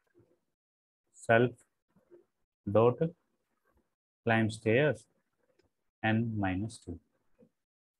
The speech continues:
ठीक है, एक तरीका तो ये है इस प्रॉब्लम को solve करने का। मैं आपको जैसे अगर मैं run करके दिखाता हूँ तो ये देखिए accept हो गया। But जब आप इसमें actually, इसमें problem ये है कि जब ये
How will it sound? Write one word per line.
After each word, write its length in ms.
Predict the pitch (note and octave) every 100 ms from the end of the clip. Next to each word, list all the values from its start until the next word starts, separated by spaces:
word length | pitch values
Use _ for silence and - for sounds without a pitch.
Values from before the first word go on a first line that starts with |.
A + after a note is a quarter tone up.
| _
ठीक 120 | F#3 E3
है, 60 |
एक 300 | - D3+ D3+
तरीका 300 | E3+ D#3+ E3+
तो 100 | E3+
ये 220 | E3 C#3+
है 80 | A#2+
इस 220 | A2+ A2+
प्रॉब्लम 580 | _ _ - A#2+ A2 A2
को 80 | G#2+
solve 240 | A2 G#2
करने 240 | G2 G2 G2
का। 120 | F#2+
मैं 140 | G#2
आपको 260 | G#2+ G#2 A#2
जैसे 220 | G#2+ A2+
अगर 180 | A2 A2
मैं 160 | A#2 A2
run 220 | A2 A#2+
करके 220 | A2+ A#2+
दिखाता 360 | A2 G#2 F#2 G#2+
हूँ 220 | G2+ C3+ _ _ -
तो 60 |
ये 200 | C#3 C3
देखिए 400 | A#2+ G#2+ A2 A2
accept 420 | A2+ - B2 - G#2+
हो 120 | G2+
गया। 220 | F#2+ D#2 - _ - _ _ C3
But 180 | E3
जब 240 | D3 E3 D#3+
आप 220 | D#3+ E3 - -
इसमें 520 | D3 C#3+ - F3 E3
actually, 280 | - F3+ F3+
इसमें 300 | E3+ E3+ E3+
problem 320 | C#3+ C#3+ D#3
ये 200 | C#3 D3
है 180 | A#2+ B2
कि 160 | - E3
जब 220 | C3+ C3+
ये 640 | A#2+ G#2 A#2+ D3+ F3 F#3